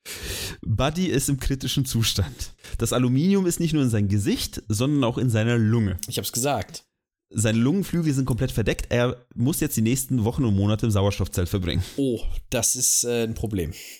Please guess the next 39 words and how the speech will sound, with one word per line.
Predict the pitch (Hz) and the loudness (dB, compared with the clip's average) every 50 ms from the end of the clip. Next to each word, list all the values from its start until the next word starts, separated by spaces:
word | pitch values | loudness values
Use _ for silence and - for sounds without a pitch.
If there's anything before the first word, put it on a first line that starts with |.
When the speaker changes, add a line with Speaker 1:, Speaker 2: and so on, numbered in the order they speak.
| _ _ _ _ _ - | _ _ _ _ _ -16
Speaker 1:
Das | 95 107 | -8 -2
ist | 127 147 - - | -2 0 2 2
Speaker 2:
Wer | 156 | 2
Speaker 1:
schlecht. | 156 160 139 - - - | 2 4 2 2 2 2
Speaker 2:
kommt | 254 233 | 0 -2
denn | - | 0
auf, | - 185 185 - - - | -2 -2 -4 -4 -4 -4
auch | 180 - | -4 -2
auf | 226 202 - - | -2 -4 -4 -2
die | - 208 190 160 | -4 -2 0 0
Idee, | 147 127 147 160 | 0 0 0 0
Leuten | 202 175 151 170 202 190 - 196 165 - - - | 0 0 -2 -2 -2 -4 -10 -12 -12 -12 -12 -6
Aluminiumspray | - - 175 180 170 208 226 220 165 - - - 131 120 | -4 -2 -2 0 0 0 0 0 0 0 -2 -2 -4 -4
ins | 120 117 - | -2 -4 -4
Gesicht | - 123 113 117 113 - | -2 -2 -2 -2 -2 -2
zu | - - 110 | -2 -2 -2
sprayen? | - - - _ - - 117 107 101 101 98 95 - - - - - _ | -2 -2 -4 _ -4 -2 -2 -2 -2 -4 -6 -8 -10 -12 -16 -16 -14 _
Ich | - - | -4 -2
dachte, | - 175 156 - | -2 -2 -4 -4
das | 185 170 156 - | -4 -2 -2 0
wäre | 156 165 156 | 0 -2 -2
irgendwie | 151 156 170 165 | -2 -2 -2 0
so | 147 143 | 0 0
was, | 131 123 - - - - | 0 0 0 0 -2 -2
was | 131 127 - - | -2 -2 0 0
safe | - 156 185 226 226 - | 0 0 -2 -4 -6 -6
ist. | 127 107 98 - - - - _ _ _ _ _ _ _ _ - | -4 -2 -2 -2 -2 -4 -8 _ _ _ _ _ _ _ _ -4
Aber | 123 135 | -4 -2
gut, | 147 160 151 | -2 -2 -2
es | - - | 0 -2
ist | - - | 0 0
neunzehnhundertneununddreißig. | 131 131 131 - 143 131 120 117 120 123 120 120 117 117 127 156 147 - - - - - - _ _ - - | -2 -2 -4 -4 -4 -4 -4 -2 -2 -2 -2 -2 -2 0 0 0 0 -2 -4 -6 -12 -14 -16 _ _ -6 -2
Speaker 1:
Es, | - 104 - - - - - - - | -2 0 0 2 0 0 0 0 0
äh, | - 85 87 87 78 55 - - 82 | 0 0 0 0 -2 -4 -4 -2 0
ja, | 117 107 98 82 57 - | 2 2 2 0 -2 -2
schwierig. | - - - 117 104 92 85 90 - - - _ _ _ _ _ _ _ _ _ _ _ _ _ _ - | -4 -2 0 0 0 0 0 -2 -4 -8 -14 _ _ _ _ _ _ _ _ _ _ _ _ _ _ -10
Schwierig, | - - - 95 76 67 - - | -8 -4 -2 -2 0 0 -2 -2
schwierig, | - - 85 82 - - | -2 -2 -2 -2 0 -2
schwierig. | - - - - - - - - | -2 -2 -2 -4 -6 -6 -10 -12